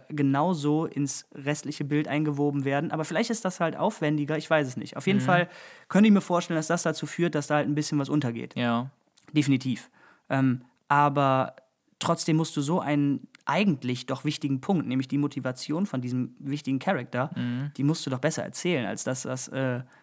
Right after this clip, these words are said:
Speaker 1: halt einfach untergeht beim ersten Gucken irgendwie.
Speaker 2: Ja, total. Aber ich glaub, das war auch wieder so ein Ding. Ich hab das Gefühl,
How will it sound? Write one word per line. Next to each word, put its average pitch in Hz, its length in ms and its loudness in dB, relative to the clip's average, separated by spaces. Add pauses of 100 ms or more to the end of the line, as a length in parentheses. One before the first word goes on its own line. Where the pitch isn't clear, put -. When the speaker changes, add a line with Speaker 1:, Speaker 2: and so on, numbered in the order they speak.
(120)
Speaker 1:
halt 127 200 -4
einfach 123 240 -4
untergeht 160 540 0
beim 123 180 -6
ersten 131 320 -6
Gucken - 420 -4
irgendwie. 117 300 -6
Speaker 2:
Ja, 127 260 4
total. 127 400 0
Aber 120 220 2
ich 127 60 -6
glaub, 143 200 0
das 127 180 -4
war 143 120 2
auch 139 60 -6
wieder 139 120 0
so 127 80 -2
ein 123 80 -2
Ding. 131 280 -2 (220)
Ich 135 140 -10
hab 147 80 -6
das 135 120 -6
Gefühl, 147 460 -2